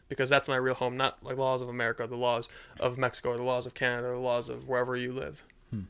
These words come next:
Speaker 2: Yeah. Uh, I agree. I think we need to shift the conversation, though, more to, 'cause we could talk about all day, like, how do we do things better, and that, and churches have done that for a long time, and, you know, where do we, where do we put more resources into, and how do we change the structure? But I think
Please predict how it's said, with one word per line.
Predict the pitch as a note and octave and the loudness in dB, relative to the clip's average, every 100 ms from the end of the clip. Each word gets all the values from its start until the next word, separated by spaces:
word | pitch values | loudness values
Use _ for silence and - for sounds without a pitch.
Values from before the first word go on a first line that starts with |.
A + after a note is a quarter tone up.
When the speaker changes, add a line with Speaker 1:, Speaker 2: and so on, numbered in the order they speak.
| - - - - | -12 -16 -16 -4
Speaker 2:
Yeah. | A2+ F2+ - - - | -2 -2 -6 -20 6
Uh, | C3+ C#3 | 8 10
I | G#3 | 10
agree. | F3+ A#2+ D3 - - - - | 10 8 6 0 -20 -4 2
I | |
think | C#3 G3+ G3 - - - | 8 8 6 -2 -12 4
we | C#3 | 8
need | D3 C#3+ | 8 8
to | A#2+ | 6
shift | - C3+ | 4 4
the | |
conversation, | B2 B2 A#2 A#2+ A2 G#2+ | 6 8 8 4 4 4
though, | G2+ G2+ G#2 G#2+ - | 6 6 6 4 0
more | A2+ A2+ A2+ A#2 | 4 6 8 8
to, | A#2 - A2+ A2 G#2+ - | 6 4 6 6 4 0
'cause | - C3+ | 2 6
we | F#3 | 8
could | E3+ | 10
talk | E3 D3+ | 12 12
about | C3 A#2 | 12 12
all | A2 | 12
day, | G2+ A2+ G#2+ | 10 8 8
like, | G2 | 6
how | - G#2 | 4 4
do | G#2 | 4
we | G2+ | 2
do | G#2 | 2
things | G#2 G2 | 0 0
better, | G2+ G2 G2 | 2 4 4
and | F#2 | 2
that, | G2 | 0
and | A#2 A2 | -2 -2
churches | A#2 G#2 | -2 0
have | G2+ | 2
done | G#2 | 4
that | F#2+ | 2
for | F#2+ | 4
a | F#2+ | 4
long | F2+ | 2
time, | F2+ G#2+ G#2 G2 - - - | 2 4 6 4 -4 -14 -2
and, | A#2 A#2 - | 2 4 4
you | |
know, | A2+ | 4
where | A2 A#2+ A#2+ | 8 10 10
do | A#2 | 8
we, | A#2 A2+ A2+ - | 8 8 6 6
where | A#2+ | 6
do | A2 | 6
we | |
put | A2 - | 4 0
more | G#2+ A2+ G#2+ G#2+ | 2 4 6 6
resources | A#2 A2+ A2+ G#2+ G#2 | 4 4 2 2 4
into, | A2+ A2 A2+ A2 | 4 6 6 6
and | G#2+ | 4
how | G#2+ A#2 | 2 2
do | |
we | A2+ A2+ A2 G#2 - | 2 4 2 0 -2
change | A2+ A2 | 0 0
the | G2+ | 0
structure? | - A2 - A2+ - - - | 2 2 4 2 2 -6 4
But | - | 8
I | C#3 | 10
think | F3 F3+ | 10 4